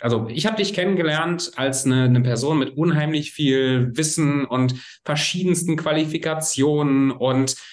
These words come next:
eigentlich, also wo ich sag Chapeau, aber bring du doch mal kurz auf den Punkt, wer du eigentlich bist für die Podcast-Folge.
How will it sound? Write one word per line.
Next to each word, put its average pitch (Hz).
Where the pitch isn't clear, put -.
eigentlich, 143
also 104
wo 127
ich 131
sag -
Chapeau, 170
aber 143
bring 143
du 202
doch 226
mal 208
kurz 196
auf 151
den 147
Punkt, 190
wer 156
du 151
eigentlich 123
bist -
für -
die 107
Podcast-Folge. 98